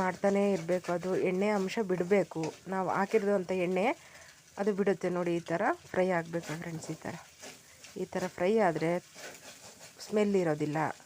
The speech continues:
ನಾವು ಆರಾಮಾಗಿ ತಿನ್ಬೋದು. ಮೊಟ್ಟೆದು ಸ್ವಲ್ಪನೂ ಸ್ಮೆಲ್ ಬರೋದಿಲ್ಲ ಫ್ರೆಂಡ್ಸ್. ಚೆನ್ನಾಗಿ ಫ್ರೈ ಆಗ್ತು ನೋಡಿ ಫ್ರೆಂಡ್ಸ್, ತೋರಿಸ್ತಾ ಇದ್ದೀನಿ.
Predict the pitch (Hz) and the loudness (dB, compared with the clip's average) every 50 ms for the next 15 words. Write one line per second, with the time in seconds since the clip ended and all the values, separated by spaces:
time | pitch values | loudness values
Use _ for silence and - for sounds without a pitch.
0 | - - - - - - - 190 196 196 190 185 185 185 180 180 175 175 175 - | -20 -20 -20 -20 -14 -6 0 2 2 4 4 4 4 2 2 0 -2 -4 -4 -6
1 | 226 - - 202 190 175 160 160 147 139 - 170 165 147 - - - - - - | -6 -2 0 0 0 2 0 0 0 0 -2 -2 -2 -2 -4 -6 -12 -20 -20 -20
2 | - - - - 185 185 - - 233 233 - - 220 214 - 208 180 190 196 190 | -20 -16 -8 -4 -4 -2 0 0 0 0 0 -2 -2 -2 0 0 0 0 0 0
3 | - - 180 190 240 262 - - 196 185 180 165 180 180 170 160 170 160 165 165 | -2 -2 -2 0 0 -2 0 0 0 0 0 0 0 0 0 0 -2 -2 -4 -4
4 | - - 143 156 - - - - - - - - - - - _ _ _ - - | -4 -4 -6 -6 -6 -12 -18 -18 -20 -20 -20 -20 -20 -20 -20 _ _ _ -20 -20
5 | - - - 190 190 185 185 180 185 202 196 - - 180 180 180 175 170 170 165 | -12 -8 -6 -4 -4 -4 -4 -4 -4 -4 -4 -4 -4 -4 -2 -2 -4 -4 -4 -6
6 | - - - 165 185 185 - - 196 190 185 180 175 - 175 165 170 170 - - | -8 -8 -4 -2 -2 -2 -4 -4 -4 -4 -4 -4 -6 -4 -4 -6 -6 -6 -10 -12
7 | - - 175 175 175 - - - 147 147 147 147 165 | -8 -6 -6 -6 -6 -6 -6 -6 -6 -4 -6 -8 -8